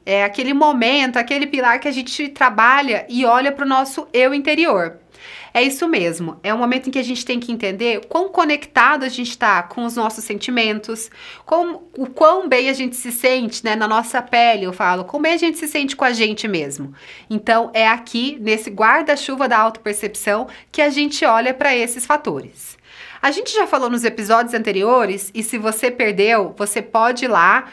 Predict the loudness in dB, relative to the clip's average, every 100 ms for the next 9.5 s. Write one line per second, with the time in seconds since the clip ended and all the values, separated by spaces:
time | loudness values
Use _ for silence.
0 | -20 -10 -2 -2 -2 -10 -10 -4 0 0
1 | 0 2 2 0 -2 0 0 0 -2 -2
2 | 2 4 4 0 -6 -10 -4 -2 -4 -6
3 | -6 -4 -6 -6 -6 -6 -4 -2 0 0
4 | 0 -2 -2 -2 -6 -10 -20 -16 -2 -2
5 | 0 0 0 2 2 0 -4 -4 -2 -2
6 | -2 -4 -4 -4 0 4 2 2 0 0
7 | -2 -8 -8 -10 -4 -2 -2 -4 -6 -6
8 | -6 -6 -4 -4 -4 -2 -2 -2 -6 -6
9 | -2 0 2 0 -4